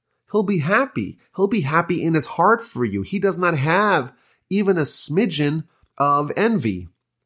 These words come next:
And God gets angry at Moses. And Rashi there tells us, quoting from our sages, that really Aaron at that juncture was the Levite, and he was supposed to remain the Levite. Moses was supposed to be the Kohen. But because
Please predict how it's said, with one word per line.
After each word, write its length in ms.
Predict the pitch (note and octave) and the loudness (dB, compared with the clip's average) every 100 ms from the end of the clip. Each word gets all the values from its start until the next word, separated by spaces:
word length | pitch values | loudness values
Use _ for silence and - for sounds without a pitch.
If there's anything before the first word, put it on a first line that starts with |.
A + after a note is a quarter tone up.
| _ _ _ | _ _ _
And 160 | C3+ B2 | -2 2
God 220 | A#2 B2 | 4 4
gets 180 | C#3 - | 2 -2
angry 280 | A#2+ G#2 G#2+ | -2 0 0
at 80 | A2 | 2
Moses. 540 | E3+ D#3 G2 - - - - - | 0 0 -2 -6 -8 -12 -14 -4
And 120 | G#2+ | 0
Rashi 260 | C3 E3 | 2 2
there 140 | C#3 B2+ | 0 0
tells 280 | D#3 E3+ E3 | 0 -2 -2
us, 140 | - | -4
quoting 260 | - A#2+ B2+ | 0 0 0
from 140 | B2 | -2
our 80 | A#2+ | 0
sages, 640 | - F#3+ D3 F#2+ F#2+ - - - - | 0 -2 -2 -2 -2 -4 -8 -20 -2
that 120 | A#2 | -2
really 640 | A#2 F#3+ F3+ C3+ B2+ B2 _ _ _ | 0 0 0 0 0 -4 _ _ _
Aaron 420 | C3 E3 F#3 C#3+ C3 | -2 0 2 0 0
at 180 | C3+ B2+ | -2 -2
that 200 | C#3+ B2+ | -2 0
juncture 640 | D3+ G3 - A2+ G#2+ A#2+ _ _ | 0 0 -2 0 0 -2 _ _
was 260 | G#2 B2 A2+ | -2 0 2
the 100 | A#2+ | 0
Levite, 480 | A#2 D3+ F#2 E2+ - | 0 -2 -4 -6 -4
and 120 | B2+ | 0
he 80 | F3+ | 2
was 160 | F#3 | 2
supposed 380 | - C3+ E3 E3 | 0 -2 -2 -2
to 100 | - | -2
remain 260 | A#2+ A#2+ D#3+ | 0 0 0
the 60 | |
Levite. 480 | G#2 F#2+ E2 D#2+ - _ _ | -2 -6 -8 -12 -14 _ _
Moses 640 | G2+ A2 F3 F3 A2+ G#2+ - | -2 2 2 2 2 0 0
was 100 | C3 | -2
supposed 280 | - F#2+ - | -2 -4 -2
to 60 | |
be 60 | A2 | -4
the 60 | |
Kohen. 480 | B2 F#3+ F#3 G2+ F2+ _ _ _ _ - | 0 0 0 -2 -6 _ _ _ _ -2
But 180 | B2+ B2 | 0 2
because 1040 | B2+ - - F3+ G#3 C#3 G#2 F#2+ - - | -2 -2 -2 2 4 4 2 0 -2 -6